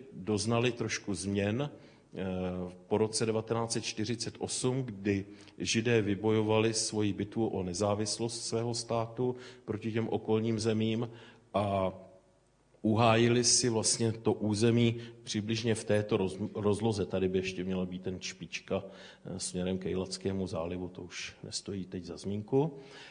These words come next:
S tím, že tato oblast, která je tady vyznačená přibližně takto, ještě patřila, eh, po roce devatenáct set čtyřicet osm k Jordánsku a tato oblast, kterou jsem tady takhle vymaloval, patřila k Sýrii.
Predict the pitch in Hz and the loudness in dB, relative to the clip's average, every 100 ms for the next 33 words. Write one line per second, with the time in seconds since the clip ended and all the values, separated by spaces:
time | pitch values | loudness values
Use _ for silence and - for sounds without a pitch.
0 | - 95 - - 127 160 139 135 110 - | -8 -2 -2 0 0 2 4 4 2 -2
1 | - - 127 123 - - 123 113 120 131 | -14 -2 0 4 4 4 4 4 4 2
2 | - - 127 123 123 120 123 123 104 101 | -6 -6 -2 2 2 0 0 0 0 -4
3 | 110 - 120 104 - 120 107 117 120 101 | -4 -4 -2 -4 -4 -6 -4 -4 -2 -4
4 | 98 - - 110 113 - - - 95 - | -4 -8 0 0 0 -6 -14 -6 -4 -2
5 | 123 110 95 - 113 110 110 110 - - | -2 -4 -6 -6 0 4 4 2 -10 -18
6 | - 87 73 101 - - 104 107 107 107 | -8 -6 -6 -8 -12 -4 0 0 0 -4
7 | 104 104 110 107 120 - 104 107 113 104 | -4 -4 -6 -6 -8 -6 -6 -6 -8 -8
8 | - 92 90 98 98 113 117 117 - 135 | -8 -8 -6 -6 -4 -2 -4 -6 -6 -4
9 | 131 - - - 95 117 107 151 123 123 | -4 -6 -18 -8 -2 0 2 0 0 0
10 | 123 123 - 117 113 120 113 98 98 101 | -2 -2 -4 -4 -4 -8 -6 -4 -4 -4
11 | 107 104 104 101 101 101 - - - 90 | -4 -4 -2 -2 -2 -4 -6 -18 -12 -12
12 | - - 95 92 - - 104 113 92 85 | -8 -6 -6 -6 -6 -2 0 2 0 -2
13 | - | -12